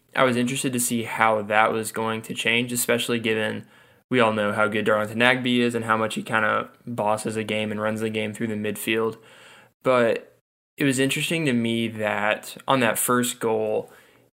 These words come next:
and I think it kinda played into a factor on the second, no, on the third, yeah, on the second goal, on the second goal, um,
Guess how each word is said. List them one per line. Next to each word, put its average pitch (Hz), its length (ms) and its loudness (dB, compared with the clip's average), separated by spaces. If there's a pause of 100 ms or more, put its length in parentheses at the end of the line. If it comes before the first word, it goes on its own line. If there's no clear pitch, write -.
(120)
and 113 400 2
I 120 60 -4
think 143 180 2
it 127 180 2
kinda 139 280 2
played 123 220 0
into 113 120 0
a 107 40 -4
factor 107 520 0
on 107 240 -4
the 107 140 -10
second, 110 800 -4
no, 104 520 -2 (600)
on 123 160 2
the 107 80 -2
third, - 460 -2
yeah, 135 180 6
on 123 80 2
the 127 100 0
second 120 240 2
goal, 110 120 2
on 113 80 0
the 120 60 -2
second 117 280 -4
goal, 104 260 -6 (360)
um, 113 540 -2